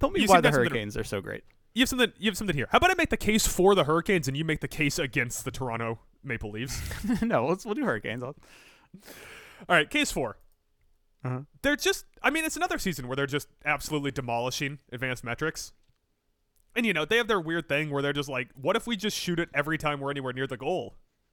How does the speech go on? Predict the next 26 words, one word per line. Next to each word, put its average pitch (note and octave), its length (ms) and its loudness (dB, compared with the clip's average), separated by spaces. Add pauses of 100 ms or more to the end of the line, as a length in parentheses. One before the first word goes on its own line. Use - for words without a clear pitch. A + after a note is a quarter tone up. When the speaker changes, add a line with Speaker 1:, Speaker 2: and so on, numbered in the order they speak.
(1300)
Speaker 2:
But F#3 120 2
at F#3+ 80 -2
Speaker 1:
Mm-hmm. G#3+ 80 -4
Speaker 2:
even C4+ 160 0
strength, C3 340 -4 (200)
they're E3+ 120 2
fourth C4 400 -2
in A#3+ 60 -4
expected D#3+ 320 -6
goal A#2+ 140 -2
percent. A2+ 380 -8 (320)
Power C4+ 200 4
play G3+ 180 0
sixth - 420 -2
in D#3 40 -4
expected B2+ 320 -4
goal B2 120 -4
percent. C3 340 -4 (220)
And D3 140 -6
penalty C4+ 360 0
kill A#3+ 240 0
is - 160 -6
seventh G#3+ 400 0
in D#3 160 -4
points F3 320 -4
allowed. G#2 440 -6